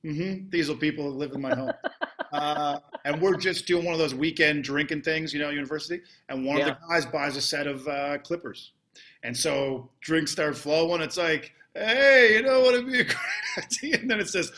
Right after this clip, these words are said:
Speaker 1: "All of us taking turns shaving each other's head."
Speaker 2: <laughs>
Speaker 1: <laughs> And, uh, and that was it. I woke up, the, the other guys woke up going, "Oh, what have I done?" And I woke up and went,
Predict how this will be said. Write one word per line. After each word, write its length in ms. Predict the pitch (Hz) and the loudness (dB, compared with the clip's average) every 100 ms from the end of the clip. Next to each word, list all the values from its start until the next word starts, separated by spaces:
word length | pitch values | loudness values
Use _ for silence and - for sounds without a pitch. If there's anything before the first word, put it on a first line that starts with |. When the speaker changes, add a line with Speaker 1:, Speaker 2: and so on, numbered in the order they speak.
| - - | -16 -6
Speaker 1:
"All 220 | 160 180 | 2 4
of 80 | 175 | 4
us 120 | 156 | 0
taking 360 | - 170 170 135 | 2 2 2 -2
turns 380 | 151 175 156 | 0 0 0
shaving 380 | - - 156 160 | 0 4 4 2
each 240 | 165 - - | -2 0 2
other's 180 | - - - | 2 2 2
head." 1160 | 165 - 220 - 202 - - - - - 175 175 | 2 0 -2 -2 -4 -6 -12 -12 -12 -2 -2 -2
Speaker 2:
<laughs> 80 | 277 - - | -4 -6 -6
Speaker 1:
<laughs> 120 | - | 0
And, 240 | 208 180 | 2 2
uh, 280 | 170 165 156 - - - | 0 2 0 -2 -12 -10
and 120 | 139 | -2
that 120 | 170 | 0
was 120 | 165 151 | 0 2
it. 160 | 185 | 0
I 140 | 127 170 | 2 2
woke 180 | 202 | 2
up, 120 | 180 165 | 0 -4
the, 140 | 156 - - | -6 -10 -2
the 100 | 147 | 2
other 140 | 220 | 4
guys 220 | 220 180 | 4 4
woke 180 | 147 160 | 4 4
up 120 | 160 127 | 2 -2
going, 260 | 143 131 - | -4 -4 -4
"Oh, 220 | 131 131 | -2 0
what 140 | 135 | -2
have 100 | 135 | -2
I 60 | 131 | -4
done?" 420 | 120 151 131 123 | -4 -4 -4 -6
And 80 | 120 | -8
I 100 | 135 | -4
woke 200 | 165 151 | -2 0
up 120 | 151 | -2
and 80 | 135 | -6
went, 160 | 131 | -8